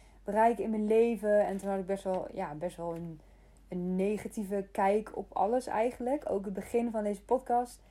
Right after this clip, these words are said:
als ik daaraan terugdenk, van, was, was best wel negatief, best wel gericht op,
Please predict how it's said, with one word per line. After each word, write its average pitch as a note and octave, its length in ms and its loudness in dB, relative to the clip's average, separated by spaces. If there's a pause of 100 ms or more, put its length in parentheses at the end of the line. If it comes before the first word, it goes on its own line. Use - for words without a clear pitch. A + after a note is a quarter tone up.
(800)
als F#3+ 160 -2
ik F#3+ 120 -6
daaraan G3+ 560 2
terugdenk, A3 680 0
van, G3+ 340 -2
was, F#3+ 280 -4
was F#3+ 180 -4
best G#3 160 -2
wel G3+ 100 -2
negatief, G3+ 540 -4
best G3+ 180 -2
wel G3 100 -6
gericht F#3+ 440 -8
op, F3+ 160 -2